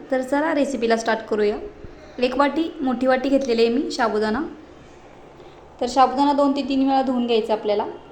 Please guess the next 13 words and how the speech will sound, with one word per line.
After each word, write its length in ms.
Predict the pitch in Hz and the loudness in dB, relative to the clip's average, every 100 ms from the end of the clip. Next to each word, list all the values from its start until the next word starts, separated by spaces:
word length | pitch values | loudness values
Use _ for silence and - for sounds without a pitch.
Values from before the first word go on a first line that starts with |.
| - | -12
आणि 120 | 233 226 | -10 -2
साबुदाणा 480 | 254 226 226 262 277 | 2 2 2 2 2
भिजत 240 | 262 240 | 0 0
घालत 320 | 226 220 208 | 0 0 0
असताना 320 | 220 - 208 214 | -4 -6 -6 -4
साबुदाण्याच्या 600 | 233 214 220 240 247 262 | 0 0 0 -2 -2 0
वरती 400 | 247 220 - 269 - - - - - - - - - | 0 -2 -4 -10 -12 -18 -20 -20 -20 -20 -20 -4 4
पाव 200 | 240 247 | 4 4
इंच 180 | 262 277 | 0 -2
पाणी 300 | 277 262 254 | 0 0 0
राहील 220 | 233 214 | 0 2
याप्रमाणे 480 | 233 233 240 240 240 | 0 0 -2 -4 -4
साबुदाण्यात 480 | 247 214 226 220 | -4 -2 -2 -2